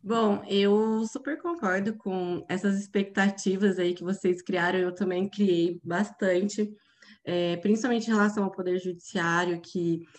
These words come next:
eu lembro que eu, eu acho que eu tinha meio que a impressão que quando eu entrasse, assim, que a justiça ia de-, me dar todas as respostas, sabe? Tipo, meio que aquele sentimento de justiceira.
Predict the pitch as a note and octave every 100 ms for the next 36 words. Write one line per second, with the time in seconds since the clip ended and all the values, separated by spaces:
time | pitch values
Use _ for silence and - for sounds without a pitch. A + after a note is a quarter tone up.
0 | - - - G3 F#3+ G3+ G3+ G#3+ G#3 F#3+
1 | F#3+ - F#3+ F#3+ G3+ - G#3 - A3 G#3+
2 | G#3 G3+ G#3 G#3+ G#3 C#3+ D3 - - F#3
3 | G3 G3 F#3+ - A3+ G#3+ G#3+ F#3+ - -
4 | G3+ G3+ G3 F#3+ G3 F#3 F#3 - - G3
5 | G3 - - - _ - G#3 G3+ G3+ A3+
6 | G#3+ A#3 G#3+ G#3 G3+ A3 A3+ G3+ G#3 A3+
7 | A3 A#3 B3+ C4 - F#3 F3+ F3+ F3+ F#3
8 | G3 E3+ E3 - G#3+ G3+ G3+ - G#3+ G3+
9 | G#3+ G3 G#3 F#3+ G3 F#3 F#3 G3 G3+ -
10 | A#3 A3 - G3+ E3+ D#3